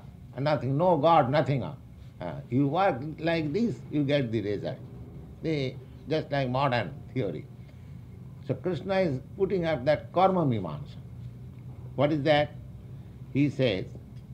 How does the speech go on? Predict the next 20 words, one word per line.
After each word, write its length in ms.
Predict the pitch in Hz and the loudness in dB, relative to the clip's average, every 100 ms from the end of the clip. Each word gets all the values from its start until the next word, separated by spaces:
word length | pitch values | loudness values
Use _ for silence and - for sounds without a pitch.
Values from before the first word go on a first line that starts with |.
| - | 2
"Karmana 600 | 156 165 185 185 175 175 | 4 6 4 6 6 6
jayate 580 | 143 147 156 160 170 165 | 6 6 6 4 4 4
jantu 380 | 147 170 156 196 - | 4 0 0 -2 0
karmanaiva 720 | 156 147 151 156 160 170 180 127 | 4 6 6 4 6 6 6 6
viliyate." 640 | 113 107 107 107 113 107 - - - - - | 6 4 2 0 -2 -4 -8 -16 -18 -18 -16
Uh, 160 | - 60 - - - - - - - - - - - | -14 -14 -16 -18 -20 -20 -20 -18 -18 -18 -18 -18 -2
everyone 1080 | 170 214 202 208 202 180 175 165 165 185 - - | 6 6 6 4 4 6 6 6 4 0 -6 -2
is 200 | 151 127 | 0 2
born 500 | 120 170 190 202 160 | 4 6 8 8 6
here 640 | 107 147 135 101 101 110 - - - - - - - - | 4 6 6 6 2 0 -8 -18 -18 -18 -18 -20 -20 -4
out 300 | 139 170 170 | 2 4 4
of, 180 | 165 156 - | 2 2 2
as 220 | 156 120 | 0 2
the 120 | 165 | 0
effect 560 | - 156 - 208 - 165 | 2 0 2 2 2 0
of 120 | 156 | 0
his 160 | 156 - | 0 -2
past 500 | - 147 151 147 120 | 0 2 2 0 4
deeds. 360 | 139 123 78 - - - - - - - - | 6 6 2 -10 -14 -14 -16 -16 -16 -18 -16
Uh, 80 | - | -12